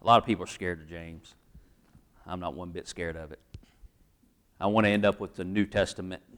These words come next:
passage anyway. Starting with verse seven.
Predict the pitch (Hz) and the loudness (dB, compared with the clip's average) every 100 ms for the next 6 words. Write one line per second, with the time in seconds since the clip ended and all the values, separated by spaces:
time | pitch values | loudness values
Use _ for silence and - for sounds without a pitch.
0 | _ _ - - - _ - 95 90 92 | _ _ -18 -18 -20 _ 2 4 2 -4
1 | 82 95 87 78 76 78 - - _ - | -4 -4 -6 -8 -12 -14 -18 -20 _ -20
2 | _ _ _ _ - _ _ - - - | _ _ _ _ -20 _ _ -20 -18 6
3 | 131 139 135 120 117 120 - 110 95 87 | 10 10 10 6 6 6 8 8 8 4